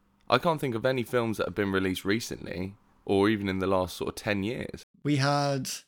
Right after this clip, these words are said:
Speaker 2: what was that one with Eddie Murphy?
Speaker 1: Norbit.
Speaker 2: Norbit.
Speaker 1: Yeah.
Speaker 2: Yeah, um, famously bad movie.
Speaker 1: Yeah, terrible.
Speaker 2: From what I remember, I've not watched it recently,
Speaker 1: Yeah.
Speaker 2: so I, I can attest to that. And there's that one where Adam Sandler plays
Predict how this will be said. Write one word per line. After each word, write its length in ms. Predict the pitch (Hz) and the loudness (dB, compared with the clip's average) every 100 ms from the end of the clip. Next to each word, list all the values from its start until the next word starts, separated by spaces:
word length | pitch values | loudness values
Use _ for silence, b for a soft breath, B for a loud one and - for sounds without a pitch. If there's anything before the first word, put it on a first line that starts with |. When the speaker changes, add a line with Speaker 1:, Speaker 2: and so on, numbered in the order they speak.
| _ | _
Speaker 2:
what 120 | 151 | -6
was 120 | 170 147 | -2 0
that 180 | 147 | 0
one 220 | 147 143 135 | 0 0 2
with 520 | 127 120 117 107 - _ - | 2 0 -2 -4 -10 _ -2
Eddie 400 | 135 135 131 127 | 0 2 2 4
Murphy? 640 | 120 120 113 113 104 104 | 4 2 0 -4 -6 -4
Speaker 1:
Norbit. 480 | 95 98 92 117 131 | 0 2 4 4 6
Speaker 2:
Norbit. 640 | 139 147 113 110 123 - | 8 8 6 0 -4 -2
Speaker 1:
Yeah. 340 | 92 85 80 80 | 0 0 0 -6
Speaker 2:
Yeah, 320 | 117 110 107 - - | -2 -2 -2 -8 -4
um, 240 | 123 117 | -2 -2
famously 640 | 113 127 117 110 117 107 - - | 0 2 4 2 0 -4 -8 -6
bad 260 | 107 107 107 | -4 -4 -6
movie. 420 | 107 113 139 - | -8 -6 -8 -6
Speaker 1:
Yeah, 220 | 87 - - | -6 -6 -6
terrible. 540 | 90 85 80 82 78 - - | -4 -2 -4 -8 -12 -16 -6
Speaker 2:
From 160 | 139 131 | 0 2
what 160 | 120 | 6
I 60 | 117 | 6
remember, 340 | 113 117 117 | 6 6 4
I've 100 | 143 | 2
not 300 | 127 113 - | 0 -2 -4
watched 340 | 123 123 - 123 | -4 -2 -4 -6
it 160 | - - 127 127 | -8 -10 -4 4
recently, 600 | 202 143 139 123 165 240 | 4 4 0 -2 -2 -2
Speaker 1:
Yeah. 100 | 92 | -2
Speaker 2:
so 240 | 107 120 113 147 | 0 0 2 0
I, 120 | 120 120 | 2 0
I 40 | |
can 140 | 127 | 0
attest 300 | 120 123 120 | 0 -2 -4
to 40 | 135 | -4
that. 180 | 147 - B B | -4 -6 B B
And 100 | 147 | 2
there's 220 | 180 196 185 | 6 6 4
that 160 | 180 | 0
one 300 | 151 180 180 | 2 2 4
where 160 | 170 165 | 2 2
Adam 300 | 165 170 175 | 2 2 0
Sandler 580 | - 165 160 139 123 117 - | -2 0 2 4 2 0 -2
plays 460 | 139 135 131 - | 4 6 6 4